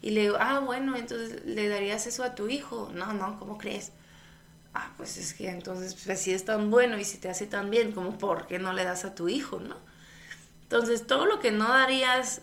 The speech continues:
o no harías con un hijo, un perrijo, un tamagotchi, pues, ¿cómo por qué lo vas a hacer contigo?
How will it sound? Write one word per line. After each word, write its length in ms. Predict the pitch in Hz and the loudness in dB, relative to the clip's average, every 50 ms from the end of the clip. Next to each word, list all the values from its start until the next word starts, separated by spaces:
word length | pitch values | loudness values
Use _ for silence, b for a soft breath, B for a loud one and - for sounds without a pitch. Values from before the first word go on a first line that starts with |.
| - - | -12 -8
o 180 | - - 208 196 | -4 -2 -2 -2
no 180 | 202 202 208 214 | 0 2 4 6
harías 420 | 220 226 240 233 240 240 233 220 | 6 6 6 4 2 0 0 -4
con 160 | - 226 208 202 | -6 -6 -6 -4
un 140 | 202 202 | -4 -4
hijo, 280 | 208 208 208 - 220 208 | -4 -4 -4 -2 -2 -2
un 200 | 208 208 208 208 | -2 -2 -2 -2
perrijo, 480 | 214 208 208 208 208 208 - - 208 202 | -2 -2 -2 -2 -2 -4 -4 -4 -4 -4
un 160 | 202 202 208 | -4 -2 -2
tamagotchi, 680 | 214 214 214 208 190 185 185 185 - - 208 208 208 B B B B B B B B - - | 0 2 4 4 4 2 0 -2 -2 -4 -4 -4 -4 B B B B B B B B -10 -2
pues, 220 | - 233 226 220 | 0 0 0 0
¿cómo 300 | - - 233 220 220 214 | 0 -2 -2 -2 -2 -2
por 220 | - 214 214 208 - | -4 -4 -4 -4 -4
qué 100 | - 214 | -6 -6
lo 140 | 220 226 226 | -6 -4 -6
vas 160 | 226 226 - | -6 -6 -6
a 20 | |
hacer 220 | 220 - - - - | -6 -8 -8 -8 -12
contigo? 380 | 233 220 214 - 226 208 196 | -12 -12 -10 -10 -12 -12 -14